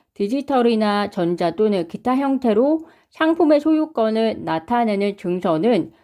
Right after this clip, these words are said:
증권이 아니라 상품으로 간주되도록 증권의 정의를 명확히 해야 한다라고 이야기를 하고 있고요. 만약 에스이씨와 씨에프티씨가 이와 같은 규제 조치를 취하지 않는다면 의회가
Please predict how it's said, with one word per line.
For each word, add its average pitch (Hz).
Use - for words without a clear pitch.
증권이 214
아니라 190
상품으로 311
간주되도록 175
증권의 214
정의를 185
명확히 190
해야 262
한다라고 190
이야기를 170
하고 240
있고요. 165
만약 277
에스이씨와 196
씨에프티씨가 180
이와 190
같은 190
규제 180
조치를 185
취하지 202
않는다면 175
의회가 214